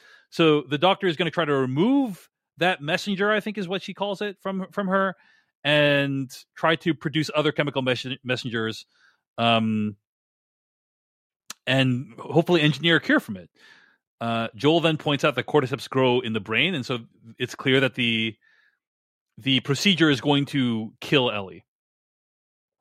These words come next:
Uh, but that they didn't tell her about this, so there wouldn't be any fear or pain. Uh, and Joel wants to be taken to her, but they're like, "That's not gonna happen." Um, Marlene tells Joel,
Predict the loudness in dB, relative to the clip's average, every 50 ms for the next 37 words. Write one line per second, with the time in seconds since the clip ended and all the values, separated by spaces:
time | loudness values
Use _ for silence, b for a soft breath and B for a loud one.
0 | _ _ _ 0 0 2 2 0 0 0 0 2 2 4 4 2 2 2 2 2
1 | 4 4 4 4 4 4 2 2 0 -4 -6 -6 -10 B B B B B B 4
2 | 6 6 6 8 6 6 6 6 4 4 4 2 2 0 0 0 -2 -2 -2 -2
3 | -4 -8 -10 -12 -14 -14 -18 -20 _ _ _ _ _ _ _ _ _ _ -20 B
4 | B B B B B B B B B B B B _ -2 0 2 2 2 2 0
5 | 0 0 0 0 2 4 4 6 6 6 6 6 4 2 0 -4 -4 -2 0 0
6 | 0 0 -2 0 0 0 0 0 -2 0 2 2 4 2 2 0 -2 -4 -6 _
7 | _ _ _ _ _ _ _ _ _ -4 -2 0 0 2 0 0 -2 -2 -2 -2
8 | -2 0 0 -2 0 0 -2 -2 0 0 0 0 -2 -4 -6 -6 -8 -12 _ b
9 | b b b b b b b _ -10 -8 -6 -6 -6 -6 -6 -8 -10 -8 -2 0
10 | 2 2 4 4 4 2 2 2 2 2 2 2 0 0 0 0 2 2 2 0
11 | 0 -2 -4 -6